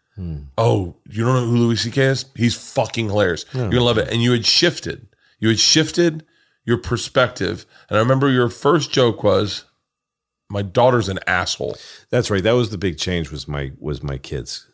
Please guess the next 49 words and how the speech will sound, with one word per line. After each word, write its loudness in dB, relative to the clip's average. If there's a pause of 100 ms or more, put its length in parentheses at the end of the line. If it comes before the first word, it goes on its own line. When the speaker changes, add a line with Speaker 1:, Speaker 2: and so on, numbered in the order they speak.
Speaker 2:
Yeah. 2
Speaker 1:
Yeah, -8
yeah. -2
Speaker 2:
And, 2
and 2
it -2
changed. 2 (480)
You 4
said, 4
you 0
had 4
a 0
joke 2
where -2
you 0
said, 0 (420)
"I -2
don't 0
get 0
vacations," -2 (220)
but -4
you 0
know 4
that 2
moment 0
when -6
you -6
put -4
your -10
kid -2
in -2
the -4
car -2
seat -4 (320)
and -4
you 2
walk 2
behind -2
the -4
car 0
to 0
your 0
driver's 0
seat? -2
Speaker 1:
Yeah, -4
yeah. -8
Speaker 2:
Well, 0
I -2
don't 6